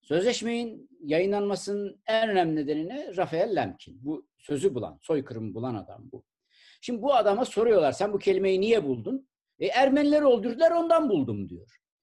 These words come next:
Şimdi adam kelimeyi "Ermeniler öldürüldü, ondan buldum." diyor.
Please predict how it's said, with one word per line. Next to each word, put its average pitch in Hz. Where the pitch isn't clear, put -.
Şimdi 269
adam 320
kelimeyi 262
"Ermeniler 254
öldürüldü, 208
ondan 226
buldum." 131
diyor. 127